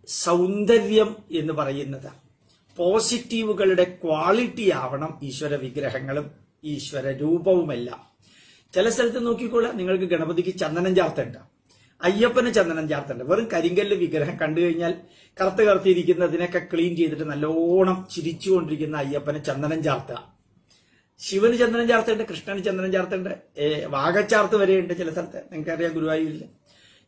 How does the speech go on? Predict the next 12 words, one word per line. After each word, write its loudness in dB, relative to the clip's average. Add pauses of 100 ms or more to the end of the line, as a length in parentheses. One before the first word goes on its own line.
(100)
ഇതെല്ലാം 2
എന്തിനാ? 0 (1160)
നമ്മൾ 2 (100)
കാണുന്ന 0
ഈശ്വരൻ 0
ഐശ്വര്യത്തിന്റെ 2
പ്രതീകമാകണം. 0 (1200)
യഥാർത്ഥത്തിൽ -2
ആദ്യമായിട്ടാണ് 2
നമ്മുടെ -4
കെജ്രിവാൾ 2
അദ്ദേഹത്തിന്റെ, -4